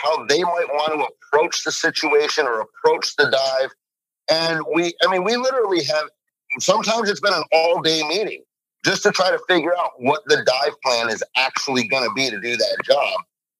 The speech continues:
And it's with input from the guys that are gonna be in the water, the guys that are topside, whether it's myself in the water, myself tending, 'cause I, even though I'm a supervisor, I've still done it,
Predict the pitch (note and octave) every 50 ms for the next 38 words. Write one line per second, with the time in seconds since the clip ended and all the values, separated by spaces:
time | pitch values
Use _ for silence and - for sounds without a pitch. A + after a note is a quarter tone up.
0 | _ D3+ D#3 D#3+ D3+ - D3+ D3+ D3 - - F#3 G#3+ A3 - - E3 - - -
1 | - C#3+ C#3 C3 - D3 D3 D3+ D#3 - C#3 B2 C3 B2+ A#2 D3 C#3 C3+ C3+ B2
2 | B2 - _ B2+ C3+ D3+ F3+ F#3 D#3+ C3+ A2+ A2+ A2 G#2+ A#2+ C#3 - _ - -
3 | _ _ _ _ _ C3 B2 A#2+ B2+ A#2+ - - - - F3+ F3 - - D3 -
4 | - - - - A2+ A2 A2 A#2 A#2+ - _ _ _ _ _ _ _ _ - C3+
5 | D3 C#3+ C3 B2+ A#2 - C3 A#2+ A2+ - - - C3+ D3+ D#3 - E3+ E3 D#3 D3+
6 | D#3 D#3+ D#3 D#3 D#3+ D#3+ D#3+ C3+ A#2+ - - - C3+ A#2 - - - - D#3+ E3
7 | D#3+ D3+ D#3+ D#3+ D#3+ D3 A2+ - A#2+ G2 - E2+ G#2 A2 A#2 A#2+ C3 D3 D3+ D#3
8 | F3 F3+ - - - - C#3+ C#3 C#3+ C#3+ D3 C#3 C3 C3+ A#2 F2+ - - - -
9 | - - G2+ A#2 C3 E3+ F#3+ F#3+ D#3 D3 D3